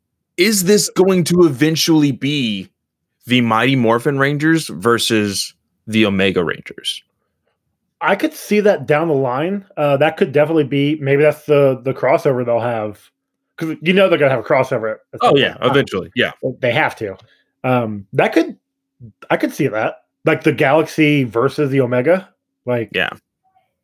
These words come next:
Speaker 1: Yeah, it's, it's, it's gonna be very, very interesting. But, uh, we then get at Angel Grove, all the Rangers, you know, hanging out at the gym.
Speaker 2: Can, can, can, uh, can I ask? Now, I've played pickup basketball before,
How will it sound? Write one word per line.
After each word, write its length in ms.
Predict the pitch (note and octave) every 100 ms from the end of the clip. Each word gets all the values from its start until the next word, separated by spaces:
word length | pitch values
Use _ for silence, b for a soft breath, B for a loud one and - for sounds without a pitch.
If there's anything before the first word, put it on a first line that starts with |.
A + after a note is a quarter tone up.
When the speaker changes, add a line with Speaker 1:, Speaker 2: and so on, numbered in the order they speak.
| _ _ _
Speaker 1:
Yeah, 120 | G2+ F2
it's, 320 | G#2 G#2+ -
it's, 380 | A2+ A#2 - -
it's 200 | B2 A2+
gonna 200 | C#3 B2+
be 140 | A#2+
very, 300 | A2+ A2 G#2+
very 280 | G2+ G2 F#2
interesting. 540 | F2+ F2 F2+ - D#2+ - B B B B B _
But, 260 | B2+ A2 - B B B B
uh, 300 | G#2 G#2+ G#2+ - _ -
we 200 | B2+ C3+
then 480 | B2+ C#3 C#3 C3
get 240 | G#2 B2+ A#2+ _ _ -
at 180 | A2 A2
Angel 280 | A#2 A2+
Grove, 560 | A2 A2+ G#2+ A2+ A#2 _ _ _ _ -
all 120 | A2
the 100 | A2
Rangers, 640 | G#2 G#2+ G#2 G#2+ G#2+ - - _
you 80 | -
know, 140 | G2+ F#2+
hanging 300 | G#2 A2 G#2+
out 140 | G#2+
at 80 | G#2
the 60 |
gym. 500 | A2+ G#2+ G#2 G#2 G#2+ - _ -
Speaker 2:
Can, 220 | G#3 G3+
can, 260 | - F3 F#3+ -
can, 320 | F3+ E3 D#3+ - _ _ _ _ -
uh, 80 | G#3+
can 160 | A3
I 120 | C4+
ask? 300 | D#3+ C3+ - -
Now, 460 | F#3 F#3+ E3+ D#3+ - _ _ _ _ -
I've 380 | A#3 A#3 -
played 460 | - E3 D#3 C#3+ -
pickup 340 | C3+ B2+ -
basketball 540 | - A2+ - B2+ C3 C3
before, 500 | A#2+ C3 C3 C3+